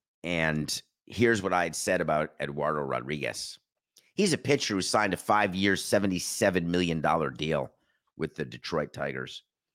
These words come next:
He's a pitcher who the Tigers wanted to trade to the Dodgers at the deadline last year. And he's a pitcher who said he didn't want to go to the Dodgers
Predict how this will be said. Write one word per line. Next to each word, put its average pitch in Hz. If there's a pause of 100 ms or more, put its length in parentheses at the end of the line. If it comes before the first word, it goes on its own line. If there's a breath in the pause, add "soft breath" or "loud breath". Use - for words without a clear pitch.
(400 soft breath)
He's 113
a 117
pitcher 113 (680)
who 110 (120)
the 90
Tigers 113
wanted 107
to -
trade 113
to 110
the 90 (240)
Dodgers 85 (1120)
at 82
the 82
deadline 85
last 73
year. 76 (540)
And 92
he's 101
a 87
pitcher 101
who 90
said 95
he 92
didn't 92
want 90
to 85
go 80
to 78
the 71
Dodgers -